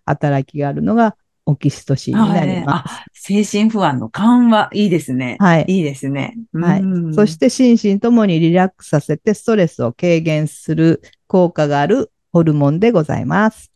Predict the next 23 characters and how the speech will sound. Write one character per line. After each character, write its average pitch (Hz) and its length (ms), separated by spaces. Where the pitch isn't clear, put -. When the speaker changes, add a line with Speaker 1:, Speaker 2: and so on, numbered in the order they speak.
Speaker 2:
わ 143 300
あ、 - 20
い 123 80
い 202 260
じ 147 100
ゃ 147 60
な 143 140
い 131 80
で 143 100
す 143 80
か。 143 120
す 143 120
ご 180 160
く 156 140
い 139 60
い - 20
じ 131 100
ゃ 117 40
な 107 120
い 87 60
で - 80
す - 100
か。 - 260